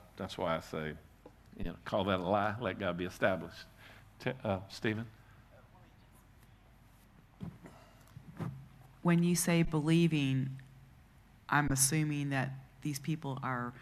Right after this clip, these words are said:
Speaker 2: declaring that Jesus is not just their Savior, but their Lord,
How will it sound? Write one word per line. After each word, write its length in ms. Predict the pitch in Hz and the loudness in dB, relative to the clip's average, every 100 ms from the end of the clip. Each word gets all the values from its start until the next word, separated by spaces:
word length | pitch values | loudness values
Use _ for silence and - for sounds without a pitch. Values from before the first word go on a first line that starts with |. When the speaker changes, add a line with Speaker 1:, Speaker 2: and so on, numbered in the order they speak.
| - - - - | -18 -20 -20 -10
Speaker 2:
declaring 580 | 135 - 151 147 143 135 | -10 -4 0 0 0 0
that 240 | 123 135 | -2 -4
Jesus 600 | - 143 139 131 123 - | -6 -4 -4 -4 -6 -8
is 80 | - | -4
not 240 | 139 131 | -2 -2
just 200 | 135 131 | -4 -6
their 120 | - 123 | -6 -4
Savior, 440 | - 131 131 104 | -2 -2 -2 -4
but 200 | - 131 | -6 -8
their 160 | 123 120 | -6 -6
Lord, 500 | 127 127 127 120 | -4 -4 -2 -4